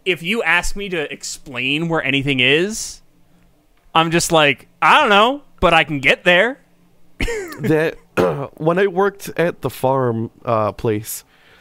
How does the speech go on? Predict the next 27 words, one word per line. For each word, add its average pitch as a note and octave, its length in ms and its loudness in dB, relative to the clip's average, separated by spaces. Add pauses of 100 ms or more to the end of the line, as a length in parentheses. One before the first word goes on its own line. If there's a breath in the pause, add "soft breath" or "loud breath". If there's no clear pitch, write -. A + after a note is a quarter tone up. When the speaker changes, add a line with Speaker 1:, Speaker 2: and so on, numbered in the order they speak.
(340 soft breath)
Speaker 1:
Mm-hmm. D3+ 240 -12 (320)
Speaker 2:
the, B2 280 0 (300 loud breath)
the, B2 280 0
the B2+ 200 -2
guy B2+ 200 0
that C3 140 -2
owned B2+ 280 0
it A2+ 120 -2
was A#2 240 -2
the A2+ 100 0
worst A2+ 600 -2 (460 soft breath)
directions A2+ 600 -2
giver B2 340 -2
ever, A2+ 320 0
'cause D3 160 -4
he'd D3+ 120 -2
be D3+ 80 -2
like, D3 180 0
"Oh, D#3+ 180 2
go C#3+ 200 0
until D3 180 -2
you C#3 80 0
see C#3 160 -4
cows C3+ 340 0
and A2+ 120 -4
turn C3 140 -2
left," A#2+ 380 -2